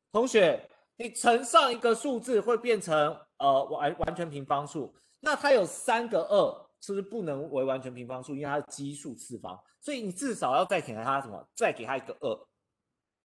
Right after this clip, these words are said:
所以呢，我们这个 A 啦，很好找，是不是再给它一个二？你说：“老师，它五只有一个欸。”啊，有再给它一个五，是这样子，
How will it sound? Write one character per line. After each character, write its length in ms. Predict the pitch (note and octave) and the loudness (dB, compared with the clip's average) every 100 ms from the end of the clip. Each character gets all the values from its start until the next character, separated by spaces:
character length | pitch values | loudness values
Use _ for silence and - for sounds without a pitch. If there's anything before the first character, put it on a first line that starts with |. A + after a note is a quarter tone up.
| _ _ _ _ _ _ _ _ _ _ _ _ | _ _ _ _ _ _ _ _ _ _ _ _
所 160 | - B3+ | 2 2
以 120 | A#3+ | 4
呢， 320 | F#3 E3 E3+ | 6 6 4
我 100 | C#3 | -2
们 160 | C#3 D#3 | -2 -2
这 80 | |
个 140 | G#3 E3 - | 0 0 2
A 180 | D3+ D#3+ | 2 4
啦， 160 | B2 | 2
很 280 | A2 A#2+ B2 | -4 -8 -10
好 220 | C3 A#2+ | -4 -4
找， 280 | B2+ A#2+ - | -2 -6 -6
是 100 | - | -8
不 40 | E3 | -6
是 60 | |
再 260 | D#3+ - F3+ | -4 -2 -2
给 220 | - A#2+ | -2 -4
它 160 | C3 C#3+ | -2 -4
一 60 | |
个 100 | C#3 C3 | -2 -2
二？ 360 | D3+ A#2 - _ _ | 0 0 -4 _ _
你 80 | C4 | -2
说 60 | D#4+ | 2
：“老 120 | B3+ | 4
师， 80 | B3+ | 4
它 180 | C#4+ B3+ | 4 4
五 180 | F#3+ | 2
只 140 | D#3+ A3+ | 2 6
有 100 | G3+ | 6
一 60 | |
个 200 | D#3 F3+ | 4 4
欸。” 300 | D#3+ B2+ - _ _ _ | 4 2 -6 _ _ _
啊， 100 | A#2+ | -6
有 160 | C3+ D3 | -2 -2
再 240 | C#3+ B3 | -2 -6
给 160 | E3+ A#2 | -6 -10
它 180 | A#2+ C3 | -8 -8
一 40 | |
个 120 | A#2+ B2+ | -6 -8
五， 200 | - G2+ _ _ _ _ _ _ _ _ _ | -8 -14 _ _ _ _ _ _ _ _ _
是 160 | - C#4+ | -6 -6
这 180 | - - | 0 2
样 160 | D#4+ | 2
子， 160 | F3+ C3+ | 0 -6